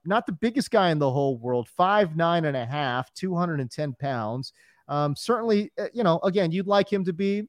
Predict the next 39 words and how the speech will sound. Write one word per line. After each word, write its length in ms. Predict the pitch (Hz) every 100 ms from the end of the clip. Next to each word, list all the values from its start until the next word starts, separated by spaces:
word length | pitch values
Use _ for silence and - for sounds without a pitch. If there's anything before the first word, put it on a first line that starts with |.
| -
you 120 | 311
know, 200 | 190 220
in 140 | 214
the 180 | 208 185
two 140 | - 190
fifteen 480 | - 160 - 151 135
range 300 | 135 156 -
to 80 |
two 160 | - -
twenty 320 | - 123 117
range. 260 | 107 98 -
That's 160 | 127
fine. 260 | - 113 98
So 120 | -
he's 80 | 139
a 60 | 160
little 260 | 202 220
bit 160 | 190 185
on 100 | 160
the 60 |
smallish 480 | - 147 135 123 -
side, 240 | 120 110 113
but 140 | 127
not 220 | 330 277 -
too 180 | 165
much. 340 | 123 95 101 - _ - _ -
Um, 360 | 160 165 160 160
what 160 | 170 208
I 80 |
like 260 | 190 247 330
about 260 | 196 196 180
him 220 | 175 165
is 260 | 185 180 156
that, 300 | 185 175 160 -
again, 520 | 170 165 247 160 139 - 151
um, 560 | 156 156 151 143 139 - _ _ -
showed, 400 | - 214 208 196 185
I 140 | 262
thought, 420 | 262 180 170 165